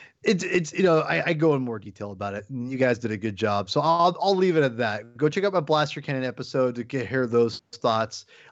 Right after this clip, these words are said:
I, although I will say this, I, I liked it a lot more than, than I disliked it at first. So take that for what you will.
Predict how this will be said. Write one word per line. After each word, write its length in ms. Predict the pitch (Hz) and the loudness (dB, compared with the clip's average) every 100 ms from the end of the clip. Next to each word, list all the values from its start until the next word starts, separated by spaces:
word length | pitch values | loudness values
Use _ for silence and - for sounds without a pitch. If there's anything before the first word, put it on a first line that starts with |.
| - | -4
I, 140 | 151 139 - | -4 -2 0
although 220 | 165 170 | 2 4
I 120 | 170 | 2
will 260 | 165 190 196 | 4 2 4
say 220 | 226 196 | 4 4
this, 320 | 170 160 - _ _ _ _ _ _ _ - | 4 0 -2 _ _ _ _ _ _ _ -4
I, 220 | 156 151 151 | -2 -2 -2
I 100 | 160 | 0
liked 320 | 156 165 156 | 2 0 -2
it 60 | 160 | -4
a 40 | |
lot 340 | 143 143 139 139 | 0 2 0 -2
more 260 | 135 135 | -4 -4
than, 160 | 127 127 | -4 -6
than 140 | 120 | -6
I 80 | 117 | -6
disliked 440 | 113 117 127 110 110 | -4 -6 -4 -4 -4
it 60 | |
at 140 | 104 - | -6 -10
first. 380 | 95 82 - _ - | -16 -14 -18 _ -18
So 540 | - 131 120 120 117 - _ _ _ _ _ _ _ _ _ - | 0 4 6 4 2 -10 _ _ _ _ _ _ _ _ _ -4
take 140 | 151 | 2
that 140 | 170 156 | 2 2
for 80 | |
what 220 | 160 160 185 | 2 2 0
you 80 | |
will. 380 | 151 135 131 131 | 2 4 4 0